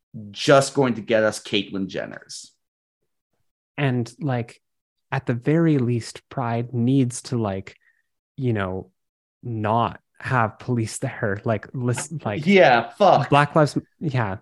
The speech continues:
Speaker 2: like, Black Lives Matter has been doing, like, a lot of, like, like, there's a lot of chapters that have been calling out Pride on this. Specifically, I'm thinking of, like,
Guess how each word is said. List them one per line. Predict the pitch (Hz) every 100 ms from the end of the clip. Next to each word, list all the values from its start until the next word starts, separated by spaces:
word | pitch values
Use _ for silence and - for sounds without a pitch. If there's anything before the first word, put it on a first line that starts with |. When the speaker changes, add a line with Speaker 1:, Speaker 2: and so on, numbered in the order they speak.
| _
Speaker 2:
like, | 127 120
Black | 143 143
Lives | 156 139
Matter | 127 120 117
has | 113
been | - 113
doing, | 117 113 110
like, | 101 101
a |
lot | 92 110 113 117
of, | 123 113
like, | 117 110 - - _ _ _ -
like, | 123 -
there's | 110
a | 113
lot | 117
of | 113
chapters | - 117 123 123
that | 120 107
have | 104
been | 120
calling | 113 123 110 -
out | 117
Pride | - 123 117
on | 135 127
this. | 123
Specifically, | - 127 - 131 151 143 135
I'm | 117
thinking | 117 123 131
of, | 113 -
like, | 107 98